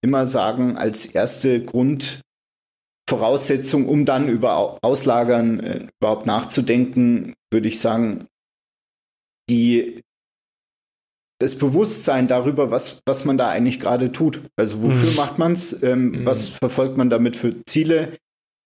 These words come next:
Speaker 1: Und vielleicht auch ein bisschen Kenntnis darüber, wie ist sowas dann zu erreichen, wie ist es umzusetzen?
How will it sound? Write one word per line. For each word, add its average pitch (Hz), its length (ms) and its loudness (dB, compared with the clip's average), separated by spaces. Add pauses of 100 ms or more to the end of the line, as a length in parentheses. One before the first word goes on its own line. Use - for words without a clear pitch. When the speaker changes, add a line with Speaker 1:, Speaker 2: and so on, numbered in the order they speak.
(140)
Speaker 1:
Und 131 440 2
vielleicht 123 540 -2
auch 135 140 2
ein 120 100 -2
bisschen 143 320 0
Kenntnis 131 420 -2
darüber, 123 400 0
wie 123 120 0
ist - 200 0
sowas 123 480 -2
dann 120 180 0
zu 123 160 -2
erreichen, 113 540 -2
wie 87 80 -2
ist 90 160 -4
es 107 120 -2
umzusetzen? 107 880 -2